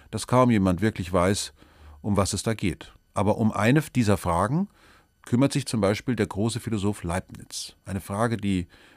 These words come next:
wenn man sie dann gestellt hat, eigentlich auch schon wieder gleich wegwerfen will, aber sie ist wichtig. Warum ist überhaupt etwas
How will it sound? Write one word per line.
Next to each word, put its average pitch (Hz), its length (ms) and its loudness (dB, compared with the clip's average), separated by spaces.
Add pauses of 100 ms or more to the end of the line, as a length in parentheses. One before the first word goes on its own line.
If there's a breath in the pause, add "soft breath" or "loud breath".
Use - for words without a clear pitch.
(180 soft breath)
wenn 101 100 -2
man 104 120 4
sie 98 100 -2
dann 95 160 2
gestellt 107 400 0
hat, 123 220 -2 (160)
eigentlich 98 340 2
auch 104 160 -2
schon 98 220 -2
wieder 92 160 0
gleich 90 240 0
wegwerfen 92 480 -2
will, 107 160 -2
aber 92 160 -4
sie 90 100 -6
ist 80 140 -10
wichtig. 120 400 -6 (640 soft breath)
Warum 110 240 2
ist 135 120 4
überhaupt 117 500 2
etwas 143 520 -2